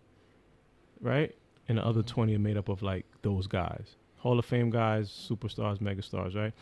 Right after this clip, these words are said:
And I think a lot of players come into the league knowing, like, "Yo, I'm just coming in here to make a living. I might not play for that long, might not be the guy, might not ever make an all-star team, but I'm gonna come in here, I'm gonna try to hopefully play for five years, get my pension, <laughs> make,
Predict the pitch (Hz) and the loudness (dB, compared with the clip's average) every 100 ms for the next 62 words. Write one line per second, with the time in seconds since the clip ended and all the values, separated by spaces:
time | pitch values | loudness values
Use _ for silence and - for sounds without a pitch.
0 | - - - - 113 120 156 123 117 139 | -20 -20 -20 -4 0 4 4 4 6 4
1 | 139 127 113 - 117 104 98 - 104 107 | 4 4 2 2 0 0 0 -4 -2 -2
2 | 101 104 110 107 104 101 107 123 113 - | 0 2 2 2 0 0 2 2 0 0
3 | 107 104 101 101 95 92 90 82 - - | 2 2 0 0 0 0 -4 -4 -8 -18
4 | _ - _ _ _ _ _ _ - _ | _ -20 _ _ _ _ _ _ -20 _
5 | - 107 120 120 113 - 123 117 113 113 | -6 0 2 2 0 2 2 2 -2 0
6 | 113 117 117 113 110 - - - _ - | 0 2 0 -2 -4 -12 -20 -20 _ -6
7 | 101 104 104 - 104 101 107 107 101 95 | -2 0 0 0 -2 0 0 0 0 -4
8 | - 110 110 104 107 107 101 107 101 - | -4 -2 0 0 0 -2 -2 -4 -4 -2
9 | 104 98 101 104 101 - 135 139 131 110 | -4 -2 -2 0 -2 0 2 4 4 0
10 | 104 101 - 113 107 98 - _ _ _ | -2 -4 0 0 0 -4 -12 _ _ _
11 | _ _ _ - - - 117 - 113 - | _ _ _ -20 -6 4 4 4 0 2
12 | 101 - - 117 131 127 123 95 101 92 | -2 -2 0 4 4 4 2 2 -2 -2
13 | - 127 131 139 139 - _ - _ _ | 0 0 0 -2 -4 -8 _ -20 _ _
14 | _ _ _ _ _ - - 127 113 110 | _ _ _ _ _ -16 -6 0 0 0